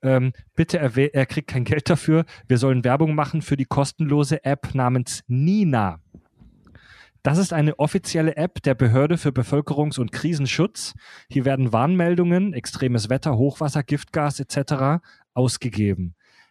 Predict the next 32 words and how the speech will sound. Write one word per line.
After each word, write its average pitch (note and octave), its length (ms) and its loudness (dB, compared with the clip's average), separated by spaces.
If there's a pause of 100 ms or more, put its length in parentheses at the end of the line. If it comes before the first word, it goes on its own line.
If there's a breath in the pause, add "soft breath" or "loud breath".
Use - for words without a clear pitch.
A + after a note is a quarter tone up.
(280 soft breath)
Derzeitig, E3 840 0
ähm, C3 720 0
gibt - 220 -4
es C3+ 100 0
da C#3 160 0
auch C3 220 0
einen C3 100 -4
Bereich A#2+ 340 0
für B2+ 120 -4
Corona, E3+ 580 4
also A#2+ 260 0
wohin B2+ 300 2
wenden, D3 340 0
Anzeichen, C3+ 540 -4
Infektionen C#3+ 600 -2
et A#2 100 -6
cetera. C3+ 440 -2 (440 loud breath)
Schaut C3+ 240 2
es B2+ 100 -4
euch B2 240 -2
an. G#2+ 260 -2 (340)
Hab E3 120 0
ich F#3 80 0
mal F#3 120 2
auf-, F#3+ 240 0
hab F#3+ 160 -2
ich F#3+ 80 2
mal F3 80 2
geguckt, - 460 0 (200)
ist F#3 180 -2
im, D3 280 -2
in, D3 180 0